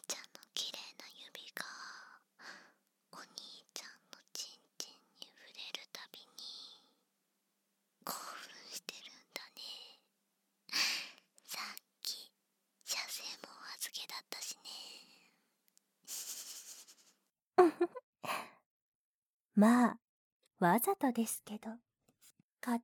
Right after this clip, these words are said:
Speaker 2: 手に興奮するのはいいですけど、シコシコだけはさせてあげないですからね。さ、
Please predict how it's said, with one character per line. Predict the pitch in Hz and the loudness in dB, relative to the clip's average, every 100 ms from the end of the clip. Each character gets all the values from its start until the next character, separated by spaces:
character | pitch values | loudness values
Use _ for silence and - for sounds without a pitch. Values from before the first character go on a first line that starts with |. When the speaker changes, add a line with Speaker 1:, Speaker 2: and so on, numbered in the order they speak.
| _ | _
Speaker 2:
手 | 294 | -2
に | 294 302 | 0 -4
興 | - 294 | 0 0
奮 | 294 311 311 | 2 2 2
す | - 311 | 2 4
る | 320 | 4
の | 302 | 4
は | 233 190 | 2 -2
い | 185 247 | -4 -4
い | |
で | 320 | -4
す | 302 - | -4 -4
け | 240 | -4
ど、 | 240 226 233 - _ _ _ - | -2 -2 -2 -6 _ _ _ -6
シ | - - | 0 0
コ | - 226 | 2 2
シ | - - | 2 -2
コ | - - | -6 -4
だ | 185 - | -4 -6
け | - 233 | -10 -8
は | 220 - _ _ _ | -8 -8 _ _ _
さ | - - 185 | 4 6 6
せ | - 214 | 6 4
て | - 233 233 | 2 0 2
あ | 190 | 4
げ | - 233 | 8 8
な | 277 330 | 8 4
い | |
で | 277 269 | 4 6
す | - | 4
か | - 208 | 6 4
ら | - | 4
ね。 | 208 220 269 320 349 - _ _ _ _ _ _ _ _ _ _ _ _ _ _ _ _ _ _ _ _ _ _ _ _ _ _ _ _ _ | -2 -2 4 4 2 -8 _ _ _ _ _ _ _ _ _ _ _ _ _ _ _ _ _ _ _ _ _ _ _ _ _ _ _ _ _
さ、 | - - - | 6 6 4